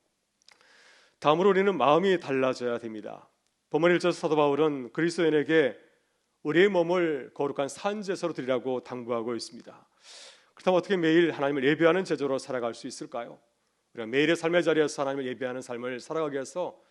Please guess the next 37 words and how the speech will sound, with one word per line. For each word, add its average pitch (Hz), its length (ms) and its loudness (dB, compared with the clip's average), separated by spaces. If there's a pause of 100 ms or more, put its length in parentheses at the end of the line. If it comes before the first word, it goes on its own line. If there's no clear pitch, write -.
(520)
가장 185 380 -6
먼저 175 200 -4
해야 165 60 2
될 156 60 -4
것은 156 240 -8
바로 135 180 -2
우리의 180 260 2
마음이 165 260 0
달라져야 123 400 -4
되지 120 180 -6
않을까 117 300 -6
생각이 113 360 -10
듭니다. 110 460 -16 (440)
우리의 170 280 6
마음이 175 280 6
새로워져야 147 560 -4
됩니다. - 500 -20 (340)
그래서 202 140 -8
본문 190 300 0
이 175 40 -2
절에서 160 280 0
바울 151 240 0
사도는 131 560 -6 (500)
우리에게 156 300 2
이렇게 147 220 2
당부합니다. 120 720 -6 (640)
"너희는 160 280 2
이 202 80 2
세대를 185 300 2
본받지 165 340 2
말고 143 420 0
오직 143 240 2
마음을 143 320 2
새롭게 135 320 -6
함으로 120 280 -4
변화를 117 400 -4
받아 131 420 -4